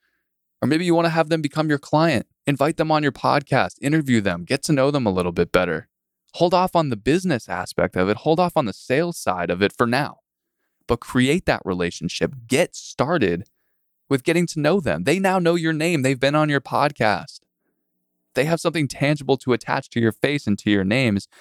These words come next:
"Oh, I was on Johnny's podcast. Oh, Johnny produces podcasts. Huh, maybe I should start a podcast. Oh, wow, he can just put all the audio together. Wow.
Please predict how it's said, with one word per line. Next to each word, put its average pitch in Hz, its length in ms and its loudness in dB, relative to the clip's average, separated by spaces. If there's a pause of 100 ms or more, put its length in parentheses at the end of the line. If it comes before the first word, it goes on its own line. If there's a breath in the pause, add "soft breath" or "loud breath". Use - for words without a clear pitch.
(160 soft breath)
"Oh, 233 180 4
I 107 120 0
was 165 160 0
on 101 120 0
Johnny's 90 280 -2
podcast. - 600 -4 (1500)
Oh, 220 120 2
Johnny 202 320 -2
produces 185 420 -2
podcasts. - 540 -4
Huh, 247 180 0
maybe 240 220 0
I 294 100 0
should 170 180 -4
start 90 220 0
a 82 40 -8
podcast. - 760 -6 (1600)
Oh, 190 80 2
wow, 226 160 2
he 156 80 2
can 196 120 -4
just 175 140 -6
put 175 120 2
all 170 120 4
the 165 80 4
audio 170 300 2
together. 151 320 0 (260)
Wow. - 320 0